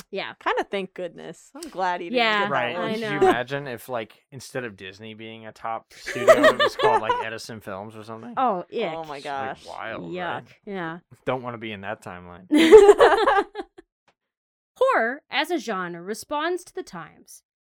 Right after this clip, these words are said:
Speaker 1: It's ever-evolving, changing to meet the fears of its audience. The history of horror films is a history of the world. But more than that,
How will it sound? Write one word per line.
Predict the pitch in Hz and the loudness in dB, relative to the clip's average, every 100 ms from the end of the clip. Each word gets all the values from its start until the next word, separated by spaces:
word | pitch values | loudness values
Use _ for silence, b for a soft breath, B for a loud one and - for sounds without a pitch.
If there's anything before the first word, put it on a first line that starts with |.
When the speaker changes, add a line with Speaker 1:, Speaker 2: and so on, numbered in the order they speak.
| _ | _
Speaker 1:
It's | 214 - | -8 2
ever-evolving, | 330 302 359 233 220 208 190 180 214 - | 4 4 0 0 -2 -4 -6 -10 -12 -12
changing | - 320 339 359 339 | -2 2 4 2 0
to | 277 | -2
meet | 262 | -4
the | 254 | -6
fears | - 214 196 190 196 | -8 -6 -4 -6 -8
of | |
its | 196 247 | -8 -4
audience. | 247 220 180 - - - _ _ _ _ _ _ _ - | -2 -2 -6 -12 -20 -20 _ _ _ _ _ _ _ -4
The | |
history | 202 269 - 277 | -2 -2 -2 -6
of | 233 | -4
horror | 254 277 214 | -2 -2 -2
films | - 180 170 208 202 | -4 -8 -6 -8 -10
is | 220 | -10
a | 208 | -6
history | 269 311 - 233 | -6 -8 -8 -8
of | 208 | -8
the | 202 | -8
world. | 185 233 185 - _ _ _ _ _ _ - | -4 -4 -4 -10 _ _ _ _ _ _ 0
But | 320 | 0
more | 285 415 427 | 2 2 2
than | 370 226 | 0 -2
that, | 180 165 170 | -6 -8 -12